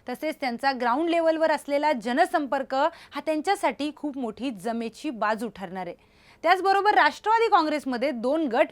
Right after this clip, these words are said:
पडल्यामुळे याचा देखील सुजय विखेंना फायदा होऊ शकतो. अहमदनगर लोकसभा मतदारसंघामध्ये एकोणीसशे नव्याण्णव सालात भारतीय जनता पार्टीचं पहिल्यांदाच खातं उघडलं होतं. त्यानंतर दोन हजार चार मध्ये झालेल्या निवडणुकीत राष्ट्रवादी काँग्रेस पार्टीने आपले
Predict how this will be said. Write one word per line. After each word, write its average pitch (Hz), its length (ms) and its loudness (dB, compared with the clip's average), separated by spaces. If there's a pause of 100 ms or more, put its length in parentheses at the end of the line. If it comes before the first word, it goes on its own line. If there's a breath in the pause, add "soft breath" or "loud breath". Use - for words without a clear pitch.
पडल्यामुळे 233 560 -2 (260 loud breath)
याचा 320 240 0
देखील 359 340 0
सुजय 294 340 -2
विखेंना 233 420 -4 (100)
फायदा 262 240 2
होऊ 190 160 -4
शकतो. - 400 -14 (520 soft breath)
अहमदनगर 262 540 -2
लोकसभा 277 440 -2
मतदारसंघामध्ये 262 1040 0
एकोणीसशे 226 460 -8
नव्याण्णव 247 560 -2
सालात 208 360 -2 (360 soft breath)
भारतीय 254 380 -2
जनता 311 260 0
पार्टीचं 233 560 -2
पहिल्यांदाच 214 640 -6
खातं 262 280 -4
उघडलं 185 360 -8
होतं. 170 220 -12 (480 soft breath)
त्यानंतर 220 340 -8
दोन 226 180 -6
हजार 240 240 -4
चार 277 360 4
मध्ये 330 240 0
झालेल्या 247 420 -2
निवडणुकीत 330 720 2 (300 loud breath)
राष्ट्रवादी 349 500 6
काँग्रेस 330 360 6
पार्टीने 262 420 2
आपले 220 300 -6